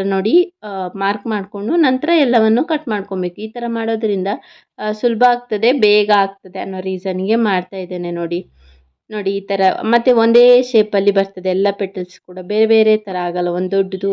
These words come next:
ಒಂದ್ ಸಣ್ಣದು ಆ ತರ ಏನೂ ಆಗಲ್ಲ. So ಚೆನ್ನಾಗಿರ್ತದೆ.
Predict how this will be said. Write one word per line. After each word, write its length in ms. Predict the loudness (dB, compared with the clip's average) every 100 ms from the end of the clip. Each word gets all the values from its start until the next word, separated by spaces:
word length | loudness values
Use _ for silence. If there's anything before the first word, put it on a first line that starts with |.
| 0
ಒಂದ್ 140 | -2
ಸಣ್ಣದು 420 | -2 -2 -2 -2 -4 -6 -16 -20 _
ಆ 140 | 0 0
ತರ 180 | 2 0
ಏನೂ 260 | 2 2
ಆಗಲ್ಲ. 440 | 2 2 0 -2 -4 -10 _ _ _ _ _ _ _ _ _
So 180 | -6 -4
ಚೆನ್ನಾಗಿರ್ತದೆ. 1040 | -2 0 0 -2 -6 -8 -10 -10 _ _